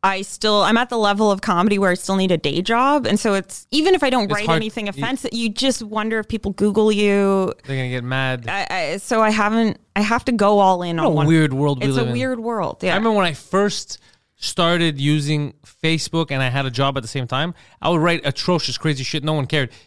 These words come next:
Speaker 2: Bosses would laugh. They'd be like, <laughs> "That's
Speaker 1: Yeah.
Speaker 2: ridiculous. Yeah, tell those bitches to fuck off." And then something shifted where you can't say anything. Thank God I'm not in, in that world
Speaker 1: Yeah.
Speaker 2: anymore where that matters.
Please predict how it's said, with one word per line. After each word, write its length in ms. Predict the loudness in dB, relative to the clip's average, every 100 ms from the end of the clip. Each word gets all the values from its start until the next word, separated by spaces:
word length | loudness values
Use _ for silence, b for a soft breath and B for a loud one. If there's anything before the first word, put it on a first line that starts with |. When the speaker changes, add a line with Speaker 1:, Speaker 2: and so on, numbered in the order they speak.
| B
Speaker 2:
Bosses 460 | -2 -2 0 -4 -6
would 120 | -6
laugh. 180 | -4 -6
They'd 80 | -8
be 60 |
like, 180 | -10 -10
<laughs> 0 |
"That's 180 | -12 -8
Speaker 1:
Yeah. 180 | -6 -4
Speaker 2:
ridiculous. 380 | -6 -6 -8 -8
Yeah, 120 | -8
tell 240 | -8 -6 -6
those 160 | -10
bitches 240 | -12 -16 -16
to 60 | -12
fuck 180 | -10
off." 140 | -8 -12 b b b
And 160 | 0 2
then 220 | 2 0
something 380 | -2 0 2 0
shifted 600 | 2 2 2 0 0 -2 b b b
where 140 | 0
you 80 | 0
can't 220 | 0 -2
say 200 | 0 2
anything. 320 | 2 2 -2 -8 b _
Thank 200 | -2 0
God 160 | 2 2
I'm 80 | 2
not 200 | 2 2
in, 120 | 0
in 240 | -2 -2
that 160 | -2 0
world 280 | 2 2 2
Speaker 1:
Yeah. 80 | 2 2
Speaker 2:
anymore 220 | 0 0
where 160 | 0
that 160 | 0 0
matters. 400 | 0 0 -4